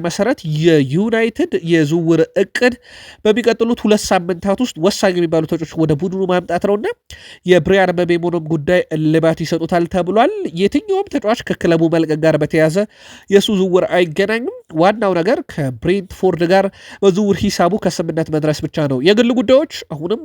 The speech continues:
በዚህ ዝውውር ላይ ችግር አይደሉም ብሏል ስካይ ስፖርት። ናፖሊዎችም የዩናይትዱን የፊት መስመር አጥቂ ራስመስ ሆይሉንድን ለማስፈረም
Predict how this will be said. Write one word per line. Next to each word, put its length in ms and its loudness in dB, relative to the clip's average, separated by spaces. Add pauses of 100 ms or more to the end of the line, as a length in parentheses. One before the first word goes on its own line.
(100)
በዚህ 360 -4
ዝውውር 340 0
ላይ 180 2 (540)
ችግር 440 2
አይደሉም 520 2
ብሏል 420 2
ስካይ 340 -2
ስፖርት። 640 -4 (960)
ናፖሊዎችም 1040 0 (340)
የዩናይትዱን 920 2
የፊት 240 -4
መስመር 260 -2
አጥቂ 280 0
ራስመስ 360 -2
ሆይሉንድን 500 0
ለማስፈረም 560 2